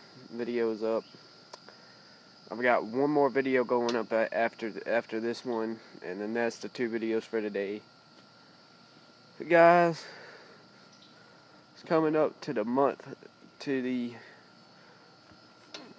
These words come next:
uh, oh, dyeing my hair. Um, I'm gonna keep the dyed hair until either the middle or end of June.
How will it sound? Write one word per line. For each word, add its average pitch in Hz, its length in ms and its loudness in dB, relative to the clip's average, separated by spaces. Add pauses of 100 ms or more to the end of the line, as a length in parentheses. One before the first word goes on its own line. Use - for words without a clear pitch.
(200)
uh, 123 400 6
oh, 120 260 6 (500)
dyeing 160 360 4
my 131 120 -2
hair. 113 440 -2 (180)
Um, 127 320 4
I'm 175 180 6
gonna 208 200 6
keep 190 320 -4 (360)
the 135 120 -2
dyed 143 260 6
hair 139 380 -2 (180)
until 120 640 0 (1300)
either 135 300 2
the 117 120 0
middle 151 340 4
or 107 400 4 (120)
end 135 240 0
of 113 160 0
June. 110 380 -6